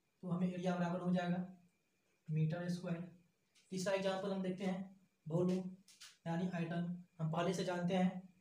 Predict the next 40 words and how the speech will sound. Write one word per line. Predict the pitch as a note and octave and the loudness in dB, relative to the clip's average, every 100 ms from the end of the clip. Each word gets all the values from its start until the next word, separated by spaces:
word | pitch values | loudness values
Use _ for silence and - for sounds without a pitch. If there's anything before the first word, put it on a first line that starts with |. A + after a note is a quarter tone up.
| _ _ | _ _
कि | E3 | -6
वॉल्यूम | E3 F3 F3+ | -2 2 2
बराबर | F3 F3 | 2 2
लंबाई | F3 F3 E3+ F3+ | 2 2 2 2
into | F3+ F3+ F3+ - - | 0 -2 -4 -8 -8
चौड़ाई | - E3 E3 E3+ F3 | 0 2 2 2 2
into | F3 F#3+ A3 - - _ _ _ _ _ G#3+ A3 - _ - - - - _ _ | 0 0 -6 -10 -20 _ _ _ _ _ -14 -14 -16 _ -14 -8 -8 -10 _ _
ऊंचाई | B3 A#3 A#3+ F#3 | -6 2 4 4
होता | D#3+ | 2
है। | C#3 C#3 - - - - _ _ _ _ _ _ _ _ | 2 0 -4 -12 -20 -20 _ _ _ _ _ _ _ _
तो | F#3 F#3 F3+ | -2 -2 0
लेंथ | F3+ G3+ F#3 | 0 0 2
का | |
यूनिट | F#3+ G3 | 0 0
होता | F#3 F#3 | 2 4
है | F#3+ | 4
मीटर | F#3 F#3+ - - - _ E3 | 2 0 -2 -4 -14 _ -6
और | |
विड्थ | E3+ F#3+ G3+ | -2 -2 0
का | |
यूनिट | F#3+ F#3+ F3+ | 0 0 0
होता | E3+ D3+ | 0 0
है | F3 F3+ - - - | 0 -2 -6 -14 -4
मीटर। | F3+ F3+ F#3+ F#3+ - - - | 0 2 2 -2 -12 -20 -10
और | E3+ E3+ | -4 -2
हाइट | E3 F#3 | 0 0
का | F#3 | 0
भी | F3+ | 2
यूनिट | F#3 F3 | 4 4
होता | F3 | 2
है | G#3+ | 0
मीटर, | F3+ D#3+ | 0 -2
तो | E3 - - E3 | -4 -8 -10 -6
हम | F3+ | -4
इसको | F3+ F#3 | -2 -2
कह | G3 | -2
सकते | F#3+ F3+ F3+ | -2 -2 -2
हैं | F3 | 0
वॉल्यूम | E3 E3+ F#3 | 2 4 4
बराबर | E3+ E3 F#3 | 4 2 -2